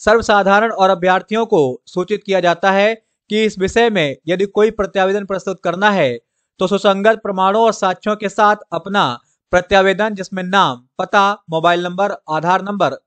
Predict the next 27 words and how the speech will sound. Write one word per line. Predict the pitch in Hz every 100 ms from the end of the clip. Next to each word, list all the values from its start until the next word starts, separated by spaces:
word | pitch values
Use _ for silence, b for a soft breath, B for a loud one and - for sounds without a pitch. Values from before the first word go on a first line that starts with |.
| _ 147
ये |
सब | 156 170
अंकित | 170 180 214
हो, | 196 208 208 b b
इसे | 180 165
आप | 190 190
मेल | 185 185
आईडी | 185 202 185 131 131 _ _ -
बोर्ड | 135 196 220 214
एट | 180 170
द |
रेट | 190 190 139 - 151
यूपीपी | 175 180 196 214 175 127 123 _ _ 131
बी | 202 208 220 190 -
पी | 185
बी | 180 196 127 -
डॉट | 160 185 175
गवर्नमेंट | 185 190 196
डॉट | 190 190 -
इन | 196
पर | 196 202
दिनांक | 175 196 165 127 _ _ _ -
तेईस | 214 247
दो | 208 220
दो | 196
हज़ार | 190 190 190
चौबीस | 190 180 180 214 -